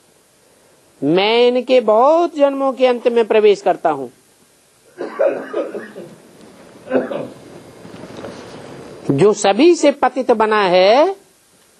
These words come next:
सभी से जास्ती पतित बना है, वो फिर पावन भी वही बनेगा।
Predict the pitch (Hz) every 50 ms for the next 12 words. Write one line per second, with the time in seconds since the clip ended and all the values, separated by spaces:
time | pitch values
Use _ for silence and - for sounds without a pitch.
0 | _ _ _ _ _ _ _ _ _ _ _ _ _ _ _ _ _ _ _ _
1 | _ _ _ _ _ _ _ _ _ _ _ _ _ _ - - - - - 214
2 | 220 214 233 302 370 359 370 359 - - 285 262 226 247 233 226 220 - - 254
3 | 226 202 - 220 - 220 196 214 202 196 202 208 202 196 180 165 185 202 233 285
4 | 339 415 403 - _ _ _ _ _ _ _ _ _ _ _ _ _ _ _ _
5 | _ _ _ _ _ _ _ _ _ _ _ _ _ _ _ _ _ - 202 214
6 | - 190 180 170 - - 170 165 175 185 202 214 233 233 240 233 247 247 269 254
7 | 269 269 285 330 320 392